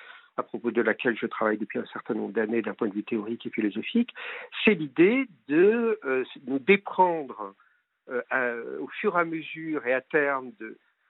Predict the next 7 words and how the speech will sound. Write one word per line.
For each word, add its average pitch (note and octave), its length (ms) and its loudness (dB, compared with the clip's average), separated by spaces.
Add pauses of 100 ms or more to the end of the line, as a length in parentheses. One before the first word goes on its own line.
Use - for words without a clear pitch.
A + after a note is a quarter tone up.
(120)
de B2 160 -8
la B2 120 -2
plupart F#3 560 0
de B2+ 100 -8
nos B2 120 -4
facultés, C3+ 720 -8
euh, G#2 840 -12